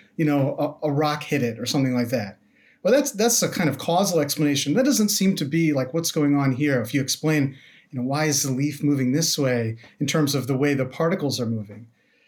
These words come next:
There's a kind of tighter, tighter connection there, or at least at any rate, a different kind of connection. Um,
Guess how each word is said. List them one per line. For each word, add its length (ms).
There's 180
a 80
kind 240
of 100
tighter, 520
tighter 300
connection 500
there, 220
or 40
at 100
least 200
at 80
any 160
rate, 140
a 80
different 300
kind 180
of 80
connection. 580
Um, 380